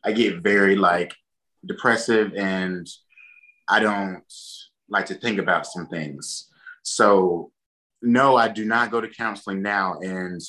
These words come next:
my mom, she would say, like, "Okay, we don't need counseling." Um, she said, "I'm gonna be the counselor because God is our counselor." And she didn't realize, okay, but you need to know how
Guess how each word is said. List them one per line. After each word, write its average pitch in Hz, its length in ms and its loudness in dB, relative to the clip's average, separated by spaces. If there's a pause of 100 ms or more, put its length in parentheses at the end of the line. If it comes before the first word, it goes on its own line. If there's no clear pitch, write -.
(1900)
my 117 300 4
mom, 120 300 4
she 139 200 -10
would 123 120 -6
say, 110 200 0
like, 95 260 0 (180)
"Okay, - 220 -4
we 92 160 -2
don't 101 200 -4
need 101 180 -6
counseling." 95 560 -2
Um, 85 320 -2 (260)
she - 280 0
said, 107 260 2
"I'm 135 140 0
gonna 117 120 -4
be 92 100 -4
the 90 80 -8
counselor 87 460 -6
because 82 600 -6 (260)
God 110 300 4
is 95 120 -4
our 92 160 0
counselor." 85 580 -10
And 92 360 -6
she - 180 -2
didn't 113 220 2
realize, 104 320 2
okay, 98 280 -2
but - 220 -4
you 151 60 0
need 139 120 0
to 120 60 0
know 107 220 0
how 92 280 0